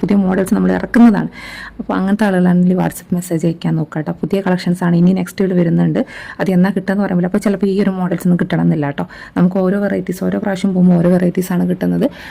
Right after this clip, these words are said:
അപ്പോൾ ആർക്കെങ്കിലും വേണമെന്നുണ്ടെങ്കിൽ WhatsApp-ൽ മെസ്സേജ് അയക്കുക. പെട്ടെന്ന് തന്നെ പേയ്മെന്റ് അടയ്ക്കുക. നിങ്ങൾ മാറ്റി വെക്കാൻ പറയരുത്. പേയ്മെന്റ് അടച്ചെങ്കിൽ മാത്രം നമ്മൾ എടുത്ത് വെക്കുള്ളൂ കേട്ടോ. അത് പ്രത്യേകം പറയുന്നു. കാരണം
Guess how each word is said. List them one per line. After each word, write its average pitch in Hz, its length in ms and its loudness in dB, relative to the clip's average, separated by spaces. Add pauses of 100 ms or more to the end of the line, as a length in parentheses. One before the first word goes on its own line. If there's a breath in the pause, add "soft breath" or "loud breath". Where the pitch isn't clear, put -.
(180 loud breath)
അപ്പോൾ 208 220 -2
ആർക്കെങ്കിലും 196 380 2
വേണമെന്നുണ്ടെങ്കിൽ 190 380 2
WhatsApp-ൽ 185 440 -2
മെസ്സേജ് 175 260 -2
അയക്കുക. 180 300 -2
പെട്ടെന്ന് 233 300 4
തന്നെ 220 200 2
പേയ്മെന്റ് 190 340 0
അടയ്ക്കുക. 180 240 -2
നിങ്ങൾ 190 220 0
മാറ്റി 202 240 0
വെക്കാൻ 185 240 -2
പറയരുത്. 175 360 -2 (320 loud breath)
പേയ്മെന്റ് 208 320 4
അടച്ചെങ്കിൽ 190 320 -4
മാത്രം 185 340 -2
നമ്മൾ 180 200 2
എടുത്ത് 175 220 0
വെക്കുള്ളൂ 170 320 -4
കേട്ടോ. 165 220 -2
അത് 175 180 -4
പ്രത്യേകം 190 360 -2
പറയുന്നു. 170 360 -2
കാരണം 190 260 -2